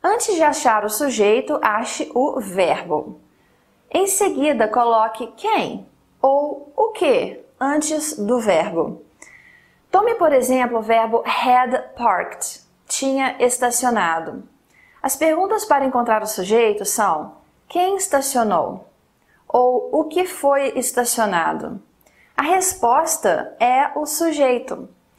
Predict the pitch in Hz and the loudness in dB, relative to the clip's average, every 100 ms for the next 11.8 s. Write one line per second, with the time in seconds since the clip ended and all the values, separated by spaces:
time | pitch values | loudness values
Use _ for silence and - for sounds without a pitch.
0 | _ - - - 294 339 302 349 381 370 | _ -20 -10 -4 0 0 2 2 2 2
1 | 285 233 254 262 - 202 - 254 262 262 | 2 2 2 0 -4 -6 -4 0 0 2
2 | 330 339 320 226 160 147 - - - _ | -2 0 0 0 0 -4 -8 -12 -16 _
3 | 202 202 196 226 262 285 - 220 190 196 | -4 -4 -2 -2 -2 -2 -2 0 0 -2
4 | 233 311 403 - _ _ _ _ _ _ | -2 -2 -4 -12 _ _ _ _ _ _
5 | 247 277 330 349 330 330 330 226 170 208 | -2 0 0 0 0 0 2 2 2 -2
6 | 170 160 190 - _ _ _ _ _ _ | -6 -8 -8 -16 _ _ _ _ _ _
7 | _ 320 370 381 294 254 294 285 240 233 | _ 0 2 2 2 2 2 0 0 0
8 | 285 349 - 262 247 262 277 285 269 233 | 0 -2 0 2 4 2 0 -2 -2 2
9 | 220 226 247 254 262 240 240 262 247 240 | 4 4 2 0 0 2 4 4 2 -2
10 | 220 208 202 196 - 202 196 - 220 240 | 0 2 2 0 0 0 0 0 0 2
11 | 226 202 185 175 - - - | 2 0 2 2 0 -2 -2